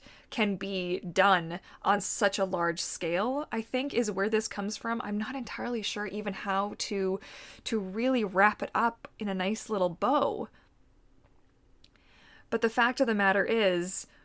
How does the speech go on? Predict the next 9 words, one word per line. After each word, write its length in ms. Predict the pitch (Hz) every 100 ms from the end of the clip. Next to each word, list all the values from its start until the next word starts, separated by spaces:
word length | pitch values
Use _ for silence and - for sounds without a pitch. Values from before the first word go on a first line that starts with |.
| _ _ _ _
now 400 | 202 214 226 254
that 160 | 220 -
there 200 | 196 190
are 140 | 190
so 220 | - 214
many 260 | 214 220 -
other 240 | 202 185
companies 840 | - 240 226 202 - - - - - _ -
doing 640 | 190 226 226 180 175 180